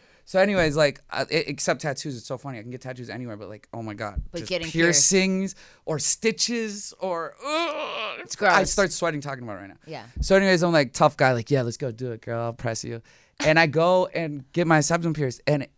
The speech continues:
Speaker 1: and when they pierce your septum, it, like, it makes a pop, like, goes through the cartilage. And dude did it, and then he's like, "Oh, you have a deviated septum."
Speaker 2: What does that,
Speaker 1: Like,
Speaker 2: what does that mean?
Speaker 1: basically, it means my nose is, like, crooked on the inside.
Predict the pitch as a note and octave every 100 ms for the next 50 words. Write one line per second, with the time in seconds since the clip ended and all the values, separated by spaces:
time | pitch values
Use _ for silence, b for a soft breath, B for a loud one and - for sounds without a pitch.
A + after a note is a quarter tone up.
0 | B2+ D3+ E3 G3+ D#3+ D#3 D3+ E3 D3+ A#2+
1 | E3+ F3 C3+ A#2+ G#2+ _ _ _ - _
2 | _ B2+ C3 B2 C3 - G#2+ - A2 G#2+
3 | A#2+ - C3 A#2 G#2 A2 D3 D3+ b b
4 | b b - D#3 A2+ E3+ C3+ D#3+ E3+ C3
5 | - _ _ _ D3 D3+ D3 C#3 A#2 -
6 | C3+ D3 A#2 G#2 _ _ _ _ _ _
7 | C#3 F#3 G#3 C#3+ D3 D#3 E3 C3+ A2+ -
8 | D#3 F3+ D3 A#2 F2+ D2 _ F3+ G3+ -
9 | C3+ B2 - F3+ F#3 E3+ E3 E3 D3 C3
10 | - _ _ _ _ - A#2 - D3 C3+
11 | C#3+ D3+ C3 C3 C3 B2+ A2+ A2 A#2+ A#2+
12 | G#2+ G#2 F#2+ _ - - B2 C3 C#3+ D3
13 | C#3+ D3+ D#3 D#3 F3+ G3+ A3